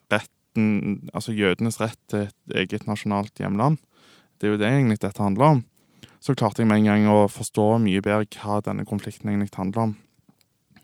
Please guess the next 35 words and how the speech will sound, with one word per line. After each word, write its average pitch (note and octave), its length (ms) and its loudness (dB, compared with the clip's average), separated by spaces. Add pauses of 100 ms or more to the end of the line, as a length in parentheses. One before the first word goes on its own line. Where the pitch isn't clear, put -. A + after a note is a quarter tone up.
(140)
Og B2 440 6
når B2+ 140 0
jeg D3 60 2
da D#3 100 4
satte - 240 -6
meg C3 240 0 (120)
enda A#2+ 220 0
bedre C3 220 -2
inn B2 100 -2
i B2 80 -6
saken D3+ 300 -4
og B2+ 60 -2
så A2 240 -2 (360)
Israel B2 420 -2
som A2 380 -2
det A#2 160 0
eneste G#2+ 520 -2 (120)
demokratiet A2+ 420 -4
i A2 80 0
Midtøsten, A#2+ 560 -6 (920)
så C#3 140 2
var C#3 80 8
det C#3 120 4
naturlig A2+ 400 4
for A2 100 -2
meg G#2 220 4
å G#2 60 -2
si - 100 -4
at G2 180 0
jeg G#2 80 0
var G2 140 4
en G2 40 4
venn G2 200 4
av G#2 80 4
Israel, G2+ 420 0